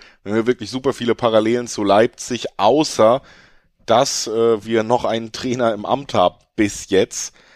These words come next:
Auch hier muss man allerdings sagen, an Spieltag sechs, wir haben ein paar Trainerentscheidungen eventuell vor uns oder ein paar Spiele der Entscheidung.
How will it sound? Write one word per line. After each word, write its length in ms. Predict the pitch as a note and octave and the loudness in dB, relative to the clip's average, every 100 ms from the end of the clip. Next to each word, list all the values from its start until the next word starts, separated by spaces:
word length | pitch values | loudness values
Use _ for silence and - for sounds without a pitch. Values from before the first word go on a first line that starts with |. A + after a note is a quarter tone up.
| _ _ | _ _
Auch 200 | A#2+ A#2+ | -8 -4
hier 120 | F#3 | -2
muss 160 | F3+ - | -2 -2
man 160 | G2+ F#2 | -6 -6
allerdings 260 | F#2+ F#2+ | -6 -4
sagen, 260 | G2+ G2 G2+ | 0 0 -2
an 100 | F#2+ | -12
Spieltag 400 | - G#2 G2 E2+ | -12 -8 -8 -6
sechs, 400 | G2 A#2 - - | -8 -8 -12 -8
wir 80 | G2 | -8
haben 160 | G#2+ | -8
ein 60 | A2 | -10
paar 200 | - B2 | -2 -2
Trainerentscheidungen 760 | - C#3 C3 A2 C3 A#2+ A#2 | -2 -2 -2 -2 0 0 -2
eventuell 360 | A2 A2+ A#2 G#2+ | -4 -2 0 -2
vor 240 | - D#3 | 0 -2
uns 140 | G2+ G2+ | -2 -4
oder 160 | G2 | -4
ein 80 | G2 | -6
paar 180 | A2 G#2+ | -2 -2
Spiele 300 | - A2 G#2 | -2 -4 0
der 120 | G2+ | 0
Entscheidung. 540 | F#2+ - B2 G2 G2+ | 0 2 2 2 -4